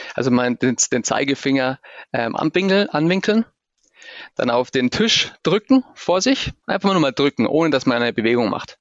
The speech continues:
Und dann merkt man, der Druck ist okay, das funktioniert super.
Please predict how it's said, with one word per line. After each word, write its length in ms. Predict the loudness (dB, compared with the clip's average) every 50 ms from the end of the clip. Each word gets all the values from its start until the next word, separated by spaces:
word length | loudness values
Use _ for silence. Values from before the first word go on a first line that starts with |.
| _ _
Und 220 | -20 -20 _ -2
dann 100 | 2 2
merkt 220 | 2 2 0 -2
man, 200 | -2 0 0 0
der 120 | -2 -2 0
Druck 240 | 2 0 0 0 0
ist 120 | -2 -2
okay, 340 | -2 -2 -2 -4 -4 -4 -6 _ _ _
das 160 | -4 -4 -2
funktioniert 400 | -2 -2 -4 -2 0 -2 -2 0
super. 320 | -2 -4 -2 -4 -6 -6